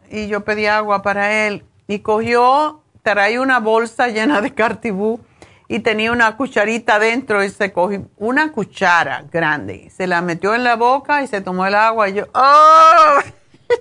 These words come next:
Me dijo, "A mí me sabe a gloria porque esto me curó el cáncer de próstata", así que yo lo sigo tomando. Am, y todo es, <laughs> todo es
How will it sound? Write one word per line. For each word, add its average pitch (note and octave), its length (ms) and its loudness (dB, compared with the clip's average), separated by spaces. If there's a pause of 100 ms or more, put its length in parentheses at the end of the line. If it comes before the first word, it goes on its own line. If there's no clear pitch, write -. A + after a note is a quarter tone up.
(1300)
Me C4+ 180 0
dijo, C#4+ 220 2
"A B3+ 80 6
mí C4+ 180 -2
me D4 160 0
sabe C4+ 360 2
a G#3 140 2
gloria A#3+ 680 0
porque G#3+ 240 -4
esto A3+ 180 -4
me G#3 160 -2
curó F#3+ 360 0
el F#3 180 -4
cáncer F3 400 -4
de D#3 120 -4
próstata", D#3 540 -8
así G3 200 -8
que A#3+ 120 -6
yo A3 120 -2
lo G#3 120 -4
sigo G3+ 260 -6
tomando. D#3 580 -8 (720)
Am, F#3+ 680 0
y A#3 80 -6
todo B3+ 340 0
es, C4 160 -2
<laughs> C#4 140 -8
todo C#4 320 2
es C#4 120 2